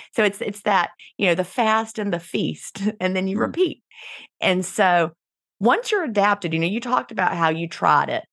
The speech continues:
Speaker 1: You tried it three times, and the fourth time it stuck. You really needed to,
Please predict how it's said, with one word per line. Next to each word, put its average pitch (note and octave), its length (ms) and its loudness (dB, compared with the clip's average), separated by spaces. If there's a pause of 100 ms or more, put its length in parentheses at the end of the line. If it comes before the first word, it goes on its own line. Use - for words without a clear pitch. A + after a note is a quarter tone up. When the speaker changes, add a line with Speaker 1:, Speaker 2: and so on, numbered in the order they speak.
(260)
Speaker 1:
You F#3 100 -4
tried F3 380 2
it C#3 200 0 (100)
three A3+ 220 0
times, F#3 440 2
and F3 100 -6
the D#3+ 60 -4
fourth F3+ 300 0
time D#3+ 320 0
it - 140 -10
stuck. - 600 0 (460)
You C4+ 160 -2
really F4 240 -2
needed C4+ 360 -2
to, F3+ 200 0